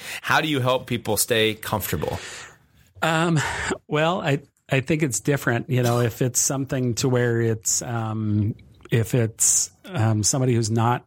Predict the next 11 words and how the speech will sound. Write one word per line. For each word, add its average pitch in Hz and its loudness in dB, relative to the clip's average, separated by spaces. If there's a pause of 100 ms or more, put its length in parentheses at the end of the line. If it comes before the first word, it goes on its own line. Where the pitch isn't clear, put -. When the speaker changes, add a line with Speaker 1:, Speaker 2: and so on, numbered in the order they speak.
(120)
Speaker 2:
necessarily 117 0 (2250)
want-, 131 2
wanting 131 2
to - -2
be 123 2
there 131 2 (400)
<laughs> 208 0
on 139 2
camera. 156 0 (1040)
Speaker 1:
Yeah. - -8 (260)
Speaker 2:
Uh, 131 2